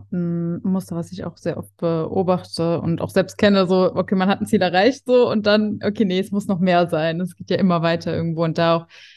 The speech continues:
da auch irgendwo einen Mittelweg zu finden, ist gar nicht, äh, so einfach, äh, würd ich, äh, sagen.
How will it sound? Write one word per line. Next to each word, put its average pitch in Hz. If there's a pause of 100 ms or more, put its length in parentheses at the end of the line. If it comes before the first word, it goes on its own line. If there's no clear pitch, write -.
(140)
da 160
auch 160
irgendwo 175
einen 165
Mittelweg 160
zu 175
finden, 165 (240)
ist -
gar 175
nicht, 165
äh, 180
so 165
einfach, 156
äh, 165
würd 156
ich, -
äh, 170
sagen. 160